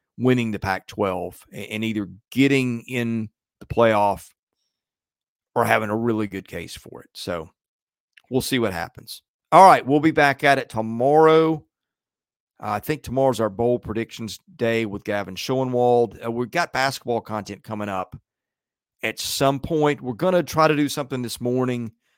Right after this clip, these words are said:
uh, but life kinda got in the way there. So we're gonna do s-, some basketball content coming soon. Stay up and watch Kansas and Kentucky last night. That was an interesting game. Had some observations from that, so we'll get to those sometime.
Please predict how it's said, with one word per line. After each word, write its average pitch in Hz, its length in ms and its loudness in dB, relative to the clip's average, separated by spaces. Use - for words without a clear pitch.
uh, 98 220 -6
but 101 160 -10
life 117 260 -2
kinda 110 220 -10
got 113 260 -2
in 107 60 -18
the 98 60 -10
way 107 280 -4
there. 107 280 -6
So - 160 -6
we're 127 100 0
gonna 127 220 -2
do 120 180 -4
s-, 104 260 -12
some 104 220 -12
basketball 123 680 -2
content 110 460 -8
coming 113 240 -8
soon. 120 540 -4
Stay 160 260 8
up 131 120 4
and 127 100 -2
watch 123 340 0
Kansas 127 460 -6
and 104 160 -10
Kentucky 110 600 -6
last 107 360 -6
night. 104 200 -4
That 113 140 -8
was 98 120 -10
an 92 100 -12
interesting 120 480 -10
game. 104 480 -8
Had 120 200 0
some 117 160 -4
observations 113 880 -2
from 110 160 -8
that, 120 260 0
so - 140 -4
we'll 120 160 0
get 123 220 -4
to 113 100 -8
those 120 260 0
sometime. 113 720 -4